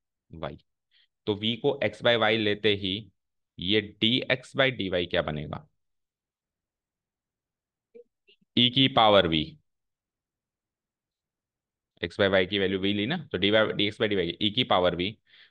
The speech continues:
x by y यानी v minus one divided by what? One plus v। इसको तो ले लो आप इक्वेशन नंबर वन। अब थोड़ा सा क्या माइंड फ्रेम चेंज करना पड़ेगा, उल्टा चल रहा है सिस्टम, ठीक है।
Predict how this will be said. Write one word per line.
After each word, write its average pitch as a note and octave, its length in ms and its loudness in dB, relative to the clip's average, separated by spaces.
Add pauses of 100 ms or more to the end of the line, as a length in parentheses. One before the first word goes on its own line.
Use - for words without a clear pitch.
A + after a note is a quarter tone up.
(120)
x G2 200 0
by B2+ 140 6
y A#2+ 140 4
यानी F#2 340 -2
v G2+ 160 -6 (320)
minus F#2 500 -2
one A2 260 -2 (200)
divided F#2+ 400 2
by G#2 160 4
what? F2+ 300 0
One G#2 200 -2
plus D3 260 2 (680)
v। D#2+ 180 -12 (1400)
इसको A#2+ 320 -4
तो B2+ 100 -2
ले A#2 140 -2
लो A2 120 -2
आप G#2 280 -2
इक्वेशन F#2 460 -6
नंबर F2 320 -6
वन। E2+ 240 -10 (100)
अब - 160 -14
थोड़ा B2+ 160 2
सा C#3+ 120 -4
क्या D3+ 100 2
माइंड A#2 280 0
फ्रेम C3 220 -2
चेंज A#2+ 200 -4
करना A2 200 -4
पड़ेगा, G#2+ 180 0
उल्टा A2 240 2
चल F2 160 -4
रहा F2+ 100 2
है F#2 60 -10
सिस्टम, E2+ 300 -12
ठीक - 240 -4
है। E3 80 4